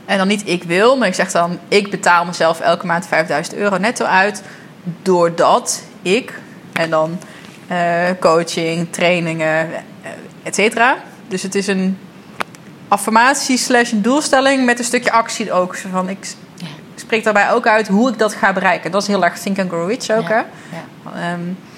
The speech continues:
Speaker 1: eh, en je spreekt dat elke dag hardop uit. En de mensen denken, "Oh, de law of attraction is allemaal boe-boe, eh, water is shit." Eh, maar hoe het werkt, is dat je, eh, het verschil tussen wat je bewust kan processen en onbewust.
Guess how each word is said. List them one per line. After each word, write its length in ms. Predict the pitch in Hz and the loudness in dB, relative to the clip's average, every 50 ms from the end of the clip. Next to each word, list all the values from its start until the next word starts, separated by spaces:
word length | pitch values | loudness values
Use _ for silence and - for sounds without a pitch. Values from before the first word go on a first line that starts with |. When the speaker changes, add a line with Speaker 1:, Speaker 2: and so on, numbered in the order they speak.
| - - - - - - - - - - - | -12 -12 -12 -12 -14 -18 -20 -20 -18 -10 -6
Speaker 1:
eh, 100 | - - - - - - - | -4 -4 -4 -6 -8 -6 -2
en 220 | 180 190 190 190 - - - - - - - - - - - - - - - - - - - - - | 0 0 0 -2 -6 -10 -18 -20 -20 -20 -20 -20 -20 -20 -20 -20 -20 -20 -20 -20 -20 -20 -20 -18 -10
je 140 | - - 202 | -8 -6 -4
spreekt 240 | - - - 247 254 | 0 2 2 2 2
dat 100 | 269 254 | 2 2
elke 240 | - 143 208 208 202 | 2 2 2 2 2
dag 260 | 175 185 - - - - | 0 -2 -2 -4 -10 -10
hardop 340 | - 190 208 214 208 202 - | -4 -2 0 0 0 -2 0
uit. 260 | - 185 214 262 311 | 2 4 4 4 2
En 60 | - 247 190 | 0 0 0
de 60 | 185 | 0
mensen 220 | 190 190 190 185 | 0 -2 -2 -4
denken, 200 | 175 208 240 269 240 | -4 -2 -2 0 0
"Oh, 60 | 208 | 0
de 60 | 208 | 0
law 100 | 214 220 | 0 0
of 120 | 208 208 | 0 -2
attraction 360 | - - 226 226 226 - 233 214 | -4 -4 -4 -4 -2 -4 -4 -4
is 60 | 202 | -4
allemaal 280 | - 196 196 190 185 185 | -4 -2 -2 -2 -2 -2
boe-boe, 460 | 208 240 240 208 214 220 220 220 214 - - - - - - - - | -2 -2 -2 0 0 -2 -2 -2 -4 -6 -12 -18 -20 -20 -16 -10 -6
eh, 100 | 196 185 190 | -4 -2 0
water 280 | 202 202 208 208 202 190 | 2 0 0 0 -2 -6
is 120 | 175 - | -6 -4
shit." 320 | - 254 285 311 - - - - - - - - - - - | -2 -2 -2 -2 -2 -6 -14 -16 -20 -20 -20 -20 -20 -20 -16
Eh, 100 | - - 190 | -12 -6 -2
maar 240 | 196 196 180 165 - | 0 0 0 0 0
hoe 180 | - 208 226 233 | 0 0 0 0
het 100 | 208 190 | 2 2
werkt, 400 | 247 269 262 220 196 185 190 185 | 4 4 6 6 4 2 2 0
is 140 | 190 196 | -4 -2
dat 240 | - 208 202 208 - | 0 0 0 -2 -2
je, 80 | - 196 190 190 185 185 190 190 208 - - - - - - | -2 0 0 0 0 0 -2 -4 -6 -8 -14 -20 -20 -16 -10
eh, 80 | 190 185 185 180 180 185 202 - | -8 -6 -6 -6 -6 -8 -10 -12
het 100 | - - - | -14 -14 -10
verschil 240 | - - - 247 226 | -8 -4 0 0 0
tussen 280 | - 214 - - 208 | 0 -2 -4 -2 -2
wat 160 | 196 202 202 | -2 -2 -2
je 60 | - 185 | -2 -2
bewust 380 | 175 196 196 247 294 - - | 0 2 2 2 2 0 0
kan 140 | - 226 214 | 0 -2 0
processen 560 | 208 - 214 208 202 208 - 190 190 - 190 | 2 2 2 2 2 0 -2 -2 -2 -4 -4
en 80 | 156 - | -4 -2
onbewust. 580 | 220 254 262 262 262 311 403 415 - - - | 0 0 2 2 2 2 0 0 -4 -8 -10